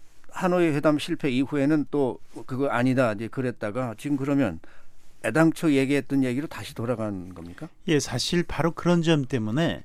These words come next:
Speaker 2: 북한의 입장에서, 아, 이 비건, 아, 특별대표의 발언대로 동시적 병렬적, 아, 비핵화 논의,
Speaker 1: 예.
Speaker 2: 그리고 또,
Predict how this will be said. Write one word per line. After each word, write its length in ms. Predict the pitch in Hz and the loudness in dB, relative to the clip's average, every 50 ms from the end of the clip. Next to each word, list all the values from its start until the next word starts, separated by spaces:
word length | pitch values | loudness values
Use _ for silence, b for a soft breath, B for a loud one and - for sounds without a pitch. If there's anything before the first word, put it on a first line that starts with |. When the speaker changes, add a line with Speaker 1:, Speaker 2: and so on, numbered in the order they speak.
| b b b b b - | b b b b b -12
Speaker 2:
북한의 440 | - 127 - - - 147 170 185 175 | -12 -10 -8 -2 0 2 4 4 2
입장에서, 840 | 143 127 - 156 139 127 120 117 107 - - 147 151 156 160 - - - | 2 0 0 -2 0 0 0 0 -2 0 0 2 2 0 0 -4 -8 -8
아, 140 | - 110 110 113 | -4 -4 -4 -4
이 300 | 117 113 110 110 104 104 - | -4 -4 -4 -4 -4 -6 -6
비건, 580 | - 131 135 117 151 160 151 147 143 143 - - | -6 -4 0 2 4 4 4 2 0 -2 -4 -6
아, 200 | - 113 101 104 104 - | -6 -6 -6 -6 -8 -10
특별대표의 1080 | - - - - 175 165 147 127 127 113 101 - - 113 104 92 87 92 127 165 185 - - | -12 -6 0 2 2 2 2 0 -2 -4 -4 -6 -6 -6 -4 -4 -4 -6 -6 -8 -8 -10 -10
발언대로 760 | - - 107 110 101 101 101 98 101 101 98 120 143 165 175 b b b b b b | -8 -6 -6 -6 -6 -6 -6 -6 -6 -6 -4 -2 -2 -2 -4 b b b b b b
동시적 840 | - 131 139 147 151 143 - - 156 139 117 - 160 160 - - - | -2 0 2 2 2 2 0 -2 -4 -4 0 0 0 0 0 -4 -12
병렬적, 800 | - - 107 110 113 117 127 135 127 120 110 - - - 104 87 - - - - | -10 -8 -6 -4 -2 0 0 0 0 -2 -4 -6 -6 -8 -8 -8 -8 -14 -16 -12
아, 340 | - 104 98 92 95 92 92 - | -10 -10 -10 -10 -10 -12 -12 -12
비핵화 400 | - - 120 110 98 - - 110 | -10 -8 -6 -6 -6 -8 -8 -8
논의, 460 | 104 101 95 87 85 87 92 135 175 196 277 247 | -8 -8 -8 -8 -8 -8 -6 -6 -6 -6 -8 -8
Speaker 1:
예. 140 | 90 85 92 - - - | -8 -8 -10 -12 -14 -12
Speaker 2:
그리고 300 | - 113 104 95 117 127 | -10 -10 -8 -4 -6 -6
또, 340 | 123 - - 156 175 190 | -6 -2 -2 0 0 -2